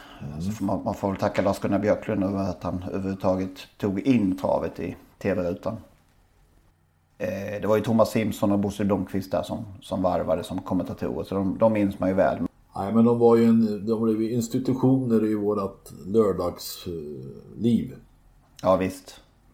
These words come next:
Speaker 1: Sen har det dykt upp
Speaker 2: Minst
Speaker 1: lite
Speaker 2: sagt.
Speaker 1: udda figurer där. Lasse Brandeby var väl med ett tag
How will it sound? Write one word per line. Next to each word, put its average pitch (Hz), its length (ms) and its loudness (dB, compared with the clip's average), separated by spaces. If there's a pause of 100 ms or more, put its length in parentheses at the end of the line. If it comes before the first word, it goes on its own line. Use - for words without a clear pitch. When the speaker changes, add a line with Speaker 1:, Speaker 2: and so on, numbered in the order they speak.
(520)
Speaker 1:
Sen 104 180 -2
har 110 120 2
det 110 120 2
dykt 113 260 2
upp 156 140 8
Speaker 2:
Minst 101 160 4
Speaker 1:
lite 117 120 4
Speaker 2:
sagt. 107 580 6
Speaker 1:
udda 92 360 2
figurer 87 560 -2
där. 82 140 -4 (500)
Lasse 110 340 2
Brandeby 113 640 4
var 151 140 -2
väl 131 120 0
med 110 140 0
ett 90 120 -8
tag - 220 -12